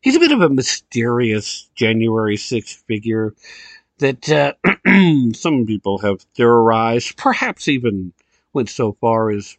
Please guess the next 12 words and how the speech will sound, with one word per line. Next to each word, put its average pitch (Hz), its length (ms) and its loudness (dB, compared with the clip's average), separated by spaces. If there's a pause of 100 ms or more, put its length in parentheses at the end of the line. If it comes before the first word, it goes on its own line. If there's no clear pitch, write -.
(340)
folding 127 380 0
a 104 80 -4
brand 117 560 0
new 120 360 0
tinfoil 113 720 -2
hat 135 340 -4
just 139 200 -6
for 113 100 -6
the 107 80 -6
moment. 208 360 0 (840)
They've 147 160 -4
theorized 135 720 0